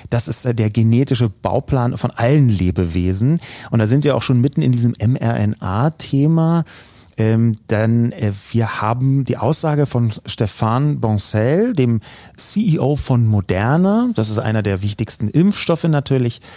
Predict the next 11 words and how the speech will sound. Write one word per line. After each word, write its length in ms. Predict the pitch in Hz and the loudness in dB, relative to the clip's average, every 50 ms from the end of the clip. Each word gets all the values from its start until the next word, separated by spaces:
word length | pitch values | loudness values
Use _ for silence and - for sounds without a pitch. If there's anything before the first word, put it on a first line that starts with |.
| - - - - | -20 -20 -12 -4
weltweit, 720 | 98 101 98 104 110 98 90 95 92 95 117 147 165 - - - - - - - - - | -2 0 2 2 0 0 -2 -2 0 0 0 0 -2 -4 -10 -20 -20 -20 -20 -20 -8 -4
dass 340 | - 143 160 - - - - - | -2 0 0 0 -2 -6 -4 0
er, 420 | - 160 175 196 214 214 - - | 2 2 4 4 2 0 0 0
um 160 | 143 135 131 | 2 2 2
das 180 | 127 127 - - | 2 0 0 -2
mal 160 | 143 123 117 | -2 0 2
so 80 | 120 110 | 2 0
ein 100 | 107 95 | 2 2
bisschen 400 | 139 156 - - - 151 135 - | 0 -2 -2 -2 -2 -2 0 0
auch 200 | - 110 - - | -2 -6 -6 -6
als, 360 | - 101 - - - - | -6 -6 -6 -8 -10 -12